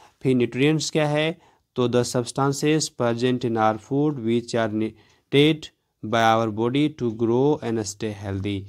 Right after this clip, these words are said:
तो न्यूट्रिएंट्स क्या है, फूड आइटम में पाए जाने वाले सब्सटेंसेस हैं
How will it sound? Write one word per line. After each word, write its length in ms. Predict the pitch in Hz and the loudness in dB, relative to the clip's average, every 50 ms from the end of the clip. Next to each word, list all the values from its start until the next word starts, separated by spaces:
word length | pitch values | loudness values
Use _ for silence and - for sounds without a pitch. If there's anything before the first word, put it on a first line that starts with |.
| - - - _ _ _ - | -16 -20 -20 _ _ _ 0
तो 160 | 120 120 123 | 2 2 2
न्यूट्रिएंट्स 500 | 120 123 123 127 131 143 151 147 143 - | 2 2 0 0 0 0 0 0 -2 -4
क्या 200 | - 156 147 147 | -2 0 0 2
है, 340 | 147 151 156 156 156 151 139 - | 2 2 2 0 -2 -6 -14 -20
फूड 240 | - - - 131 131 | -10 -4 -2 2 2
आइटम 240 | 131 127 120 - 131 | 2 2 0 0 0
में 120 | 131 131 | 0 -2
पाए 280 | 123 - 123 117 120 120 | -2 -2 0 0 0 0
जाने 200 | 123 120 120 120 | 0 0 0 0
वाले 180 | 117 120 120 | 0 0 -2
सब्सटेंसेस 840 | 113 - - 110 101 - - 113 110 110 113 - 139 143 139 143 - | -2 -4 -6 -6 -6 -6 -6 -4 -4 -4 -4 -2 -2 -2 -2 -2 -2
हैं 300 | 147 147 151 151 151 | 0 0 0 -2 -4